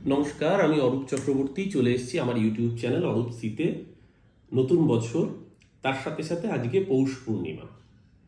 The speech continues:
আগামীকাল মকর সংক্রান্তি। সারা ভারতবর্ষ মেতে উঠবে মকর সংক্রান্তি উৎসবকে কেন্দ্র করে।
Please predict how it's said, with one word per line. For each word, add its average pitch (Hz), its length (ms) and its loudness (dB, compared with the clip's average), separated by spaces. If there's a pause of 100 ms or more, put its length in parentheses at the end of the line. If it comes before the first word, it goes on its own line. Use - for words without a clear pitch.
(140)
আগামীকাল 135 640 0
মকর 120 260 0
সংক্রান্তি। 127 840 -4 (540)
সারা 139 260 -2
ভারতবর্ষ 117 680 -2 (640)
মেতে 117 300 0
উঠবে 135 300 0
মকর 117 320 -2 (100)
সংক্রান্তি 107 460 -4
উৎসবকে 110 500 -4
কেন্দ্র 113 420 -2
করে। - 140 -16